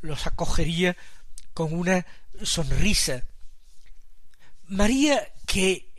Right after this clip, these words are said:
era la sede de la sabiduría, que era la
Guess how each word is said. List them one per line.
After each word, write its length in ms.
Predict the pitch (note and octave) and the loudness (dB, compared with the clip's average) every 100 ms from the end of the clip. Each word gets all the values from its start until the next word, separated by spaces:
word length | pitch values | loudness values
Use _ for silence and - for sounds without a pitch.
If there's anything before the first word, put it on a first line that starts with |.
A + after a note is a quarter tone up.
| - | -2
era 380 | A3 A3+ G#3 - | 0 2 2 4
la 100 | - | 6
sede 640 | - - C#4 C4+ E3 C3 - - - - | 8 8 8 6 2 -2 -8 -12 -12 -10
de 140 | D#3+ F3 | 2 4
la 120 | E3+ | 6
sabiduría, 840 | - E3+ D#3+ D3+ D3 D#3 C3+ A2 - - - - - - - - - - - - | 6 4 0 -4 -4 -2 -4 -6 -14 -14 -14 -14 -14 -14 -12 -12 -12 -12 -14 -4
que 260 | A#3+ B3+ | 2 4
era 260 | D4+ D4+ D4+ - - - - - | 6 4 4 -6 -14 -16 -14 -10
la 280 | - E3 E3 | -4 -2 -2